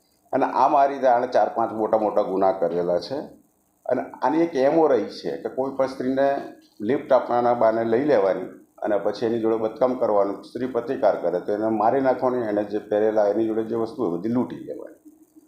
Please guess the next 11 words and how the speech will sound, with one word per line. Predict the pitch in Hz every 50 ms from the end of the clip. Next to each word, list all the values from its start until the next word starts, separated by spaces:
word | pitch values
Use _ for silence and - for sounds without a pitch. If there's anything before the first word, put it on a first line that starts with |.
| - - _ _ -
આ | 123 131
ઈસમ | 139 131 131 - 151 147
છેલ્લે | 139 - - 131 135 135 135 135
બે | 127 120 117 117 123
હજાર | 123 131 131 127
બાવીસથી | 120 104 98 107 117 123 - - - 139 117
જેલમાંથી | 104 107 107 113 113 120 120 117 - - - 101 123 120 127 127 127 127 - - - - - _ _ - 95
જામીન | 107 107 107 120 127 123
પેરોલ | - - 123 127 143 147
ઉપર | 139 131 135 139 -
છૂટ્યો, | - - 180 - 123 95